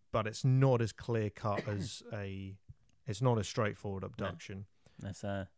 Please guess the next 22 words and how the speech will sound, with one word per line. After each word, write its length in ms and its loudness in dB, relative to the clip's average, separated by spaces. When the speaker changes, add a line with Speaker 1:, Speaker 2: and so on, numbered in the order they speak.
Speaker 2:
things 200 -4
going 200 -2
on 320 -2
behind 340 -4
the 40 -4
scenes. 440 -4
Speaker 1:
There 220 4
is 160 2
indeed. 480 0
The 140 0
F 160 -2
B 120 2
I 200 6
get 220 0
involved, 840 2
and, 600 -2
uh, 320 -2
yeah, 300 2
that's, 280 0
that's 280 0
the 100 -4
setup. 560 -2